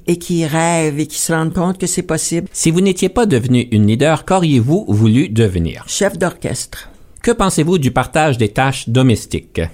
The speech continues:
Speaker 1: C'est infect, mais il faut vivre avec. <laughs>
Speaker 2: Gauchère ou droitière ?
Speaker 1: Droitière.
Speaker 2: Votre film préféré ?
Speaker 1: The Hours, inspiré du livre Mrs Dalloway, le film le plus intelligent que j'ai vu.
Speaker 2: Le moment le plus difficile en leadership ?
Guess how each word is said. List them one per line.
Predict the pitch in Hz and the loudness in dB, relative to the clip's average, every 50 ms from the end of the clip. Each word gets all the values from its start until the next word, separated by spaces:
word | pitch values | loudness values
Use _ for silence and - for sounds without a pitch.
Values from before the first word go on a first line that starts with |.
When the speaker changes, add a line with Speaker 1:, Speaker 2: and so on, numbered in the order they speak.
| - - _ _ _ _ - | -10 -20 _ _ _ _ -8
Speaker 1:
C'est | - - 202 196 185 185 190 - - - - | -4 -2 0 2 2 2 0 0 -2 -2 -2
infect, | 202 214 208 - 208 208 233 - - | -2 -2 -2 0 0 -2 -2 -2 0
mais | 202 190 | 0 0
il | 175 | 0
faut | 185 - 190 180 | 0 0 -2 0
vivre | 165 190 196 170 180 | 0 0 0 0 0
avec. | 160 151 139 139 151 - - - - - - - - | 0 0 0 -2 -4 -6 -10 -20 -20 -20 -20 -20 -20
<laughs> | - - - - 214 131 | -20 -16 -8 -4 -2 0
Speaker 2:
Gauchère | 117 151 170 - - 214 208 226 202 135 | 2 2 2 0 0 0 0 0 0 2
ou | 120 110 | 2 2
droitière ? | 107 101 101 98 92 - 92 87 85 78 78 - - - - - | 2 2 2 2 0 0 0 -2 0 -2 -4 -6 -12 -18 -20 -8
Speaker 1:
Droitière. | 92 98 147 160 175 - - 180 170 170 190 - - - - - - - - - - - | -4 0 0 2 2 0 0 0 0 0 -2 -4 -10 -20 -20 -20 -20 -20 -20 -18 -10 -4
Speaker 2:
Votre | 101 101 95 - - - 90 | -2 -2 -2 -2 0 -2 -2
film | - - - 185 185 123 104 90 85 | 0 0 0 2 4 4 2 2 0
préféré ? | - - 87 - - 80 76 71 67 67 - - - - - - - - - - - | -2 -4 -4 -4 -4 -6 -6 -6 -6 -8 -10 -14 -20 -20 -20 -20 -20 -20 -16 -10 -6
Speaker 1:
The | 180 165 214 220 226 - - | -2 0 0 0 0 0 0
Hours, | 190 185 185 185 180 175 180 190 226 262 247 247 - - | 0 2 4 2 2 2 2 2 2 2 0 -2 -4 -6
inspiré | - - - 185 175 180 185 190 202 | -8 -6 -4 -4 -4 -2 -2 -2 -2
du | 175 175 175 165 | -2 -4 -6 -4
livre | 160 170 190 175 165 - | -2 -2 -2 -2 -2 -2
Mrs | 175 185 185 - 190 180 156 143 - | -2 0 0 0 0 -2 -2 -4 -4
Dalloway, | - - 160 143 151 147 135 123 104 82 - - - - | -4 -2 0 0 0 0 0 0 -2 -4 -4 -8 -8 -4
le | 175 180 | -4 -4
film | 175 - 202 185 185 | -2 0 0 0 0
le | 180 | 0
plus | 175 - 165 139 165 | -2 -4 -4 -2 -2
intelligent | 180 175 - 180 165 151 151 147 160 | -2 -2 -2 -4 -4 -4 -4 -4 -4
que | 156 143 | -4 -4
j'ai | 143 147 135 | -4 -6 -6
vu. | - - 165 - - - - _ _ - | -8 -10 -14 -18 -20 -20 -20 _ _ 2
Speaker 2:
Le | 110 110 113 131 147 | 4 4 6 6 4
moment | 165 165 160 147 139 120 | 4 2 2 2 4 4
le | 107 101 | 2 2
plus | - - - 101 95 | 0 0 -2 -2 0
difficile | 101 127 170 165 - 139 - - - 101 95 | 0 0 0 0 0 -2 -2 0 0 2 2
en | 87 85 | 2 0
leadership ? | 85 82 78 78 73 - - - | 0 -2 -4 -4 -6 -8 -10 -12